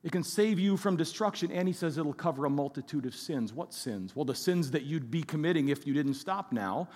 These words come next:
future sins, the present sin that's going on, cleansing for the past sins that have already been committed in whatever this behavior, this choice is. Past sins forgiven, present sins dealt with and repented of, future sins averted altogether.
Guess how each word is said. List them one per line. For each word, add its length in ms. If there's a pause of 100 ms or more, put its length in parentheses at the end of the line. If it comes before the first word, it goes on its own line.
(120)
future 380
sins, 500 (240)
the 80
present 460
sin 320
that's 160
going 340
on, 400 (960)
cleansing 480
for 100
the 80
past 460
sins 320
that 100
have 80
already 180
been 200
committed 480
in 120
whatever 320
this 220
behavior, 560
this 240
choice 460
is. 420 (560)
Past 380
sins 200
forgiven, 520 (260)
present 340
sins 440
dealt 260
with 160
and 140
repented 440
of, 140
future 380
sins 340
averted 380
altogether. 640